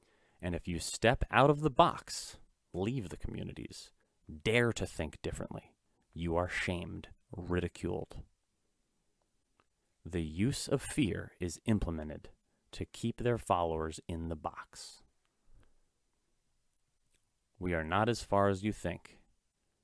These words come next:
from the rhetoric that sparked the rise of the worst regime in world history. It is sad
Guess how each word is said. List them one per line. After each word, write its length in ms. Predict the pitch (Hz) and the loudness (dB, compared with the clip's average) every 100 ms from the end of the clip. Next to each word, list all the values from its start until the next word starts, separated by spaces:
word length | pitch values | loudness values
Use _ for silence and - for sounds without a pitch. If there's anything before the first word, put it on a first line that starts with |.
| _ _ _ _ _ _ | _ _ _ _ _ _
from 220 | - 87 | -4 -2
the 120 | 78 | 0
rhetoric 580 | 73 80 90 98 104 - | -2 2 2 2 0 -4
that 120 | 87 | -12
sparked 640 | - - - 87 76 - - | -10 -10 2 2 2 -10 -6
the 100 | 80 | -4
rise 520 | 80 82 95 95 90 | -2 0 0 -2 -4
of 180 | - 76 | -6 -4
the 100 | 80 | -6
worst 560 | 78 78 104 110 - - | -8 -6 -4 -4 -10 -6
regime 640 | 110 92 87 80 71 69 71 | -4 -4 -4 -6 -8 -14 -18
in 220 | - 80 76 | -12 -10 -8
world 320 | 80 85 85 | -4 -4 -6
history. 540 | - - - - - - _ _ _ _ _ _ _ _ _ _ _ _ _ _ _ | -12 -14 -12 -14 -16 -20 _ _ _ _ _ _ _ _ _ _ _ _ _ _ _
It 120 | 90 | 0
is 100 | 92 | 0
sad 460 | - 85 73 69 | 0 -2 -4 -10